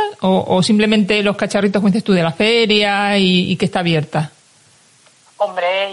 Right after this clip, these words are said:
Speaker 2: y cada caseta, <clears throat> independientemente, tienen sus propias actuaciones.
Speaker 1: Ujú.
Speaker 2: Vienen grupos a cantar sevillana, que no solamente es un, eh, lo que es el sonido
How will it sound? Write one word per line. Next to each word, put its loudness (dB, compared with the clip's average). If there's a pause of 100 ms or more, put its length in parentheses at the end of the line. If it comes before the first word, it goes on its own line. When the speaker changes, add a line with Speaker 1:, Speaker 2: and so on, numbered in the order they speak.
Speaker 2:
y -20
cada 2
caseta, 2 (280)
<clears throat> -12
independientemente, -6
tienen -6
sus -12
propias 0
actuaciones. -4 (220)
Speaker 1:
Ujú. -2 (460)
Speaker 2:
Vienen -6
grupos 2
a 2
cantar -2
sevillana, 0
que -4
no -2
solamente -2
es -4
un, -12 (880)
eh, -2
lo -2
que -6
es -8 (100)
el -16
sonido 0